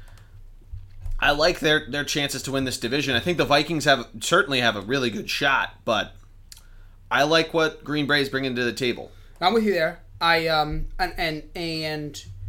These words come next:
Speaker 2: but it does come down to Aaron's health. He's gotta
Speaker 1: Sure.
Speaker 2: be, if he's not healthy, they're, uh, they're, they could be the worst team in football. Like, that's how far I think they could fall if
Speaker 1: Okay.
Speaker 2: he's not healthy.
Speaker 1: Okay.
Speaker 2: Um,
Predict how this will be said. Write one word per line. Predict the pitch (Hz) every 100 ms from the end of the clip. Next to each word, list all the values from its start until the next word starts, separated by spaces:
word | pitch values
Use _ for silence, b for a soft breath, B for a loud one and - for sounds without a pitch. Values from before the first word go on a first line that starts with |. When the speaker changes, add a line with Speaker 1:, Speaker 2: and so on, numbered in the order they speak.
| - - - - - - - - - - - - - - - - - - 196 185
Speaker 2:
but | 185
it | 185
does | 220 214
come | 208
down | 202 190
to |
Aaron's | 160 147 131 127
health. | 143 - - - - - 139
He's | 156
gotta | 139 175 190
Speaker 1:
Sure. | -
Speaker 2:
be, | 147
if | 147
he's | 202
not | 226 214
healthy, | 196 208 208 202
they're, | 165 160 151
uh, | 156 151
they're, | 160 156 151
they | 151
could | 151 165
be | 208
the |
worst | 190 208 208
team | 185
in | 139
football. | - 214 214 120 - -
Like, | 147
that's | - 185 185
how | - 170 160
far | - 170 165
I | 143
think | 139 139
they | 135
could | 131
fall | - 147 123
if | 117
Speaker 1:
Okay. | 147 143
Speaker 2:
he's | 139
not | 131 120
healthy. | 120 98 - - b b
Speaker 1:
Okay. | 127 131 117
Speaker 2:
Um, | 143 143 135 131